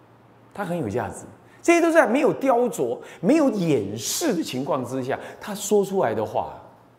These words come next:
嗯，那，那天我问了斯里兰卡的法师啊，那斯里兰卡目前也是小乘，我问他说：“你们对阿伽曼尊者是什么态度？”他说：“也，基本也接受。”他们说他从小也听过这个，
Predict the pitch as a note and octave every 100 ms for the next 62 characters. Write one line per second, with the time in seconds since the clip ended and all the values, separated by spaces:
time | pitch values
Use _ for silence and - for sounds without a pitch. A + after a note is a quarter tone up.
0 | _ _ _ _ _ _ _ _ - C3+
1 | F#2 - - - _ _ _ _ _ _
2 | - - F3 G#3 F#3 G3+ E3 C#3+ G3 D#3+
3 | D3 - G3 D3 B2+ D3+ A#2+ A2+ A2+ G2+
4 | F#2 - A#2+ A2 G2+ B2 B2 F3 D3 C#3
5 | A#2+ B2+ F3 B2+ B2 G2+ B2+ G#2 F2 F#2
6 | A2 G#2 C#3+ C#3 B2+ C3 - - C#3 F#3
7 | A3 - - - - _ - E3+ F3+ E3+
8 | D#3 D3 D#3 B2 G#2 F#2 - _ - C#3
9 | A2+ G#2 C3 G2 G2+ E2 - - _ -
10 | A2 A#2 A2 - G2+ - C3 B2 G#2 E2+
11 | D#2+ F#2 F#2 F#2+ - - C#3 C#3+ D3+ D3
12 | - C3 D#3+ - F2+ F#2+ F#2+ B2+ A#2 A2+
13 | G2+ G2